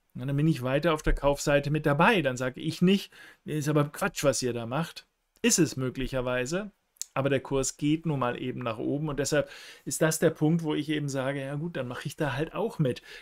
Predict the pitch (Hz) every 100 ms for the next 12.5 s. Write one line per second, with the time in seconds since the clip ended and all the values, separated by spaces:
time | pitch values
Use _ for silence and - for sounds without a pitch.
0 | - 123 139 160 147 170 - 139 - -
1 | - - 127 185 190 143 135 170 - 151
2 | 143 160 165 165 165 - _ _ _ _
3 | 120 113 135 135 123 - 135 160 - 160
4 | 165 151 156 - 143 131 123 131 - -
5 | - - 123 123 127 123 - 131 143 -
6 | 123 123 180 180 233 214 220 233 190 196
7 | 196 185 139 165 233 262 - _ _ _
8 | _ _ _ - 156 185 185 208 - -
9 | - - 160 180 214 208 196 190 - 180
10 | 190 247 185 147 135 156 - 208 196 139
11 | 139 208 233 190 190 170 165 - 147 139
12 | - 147 170 160 143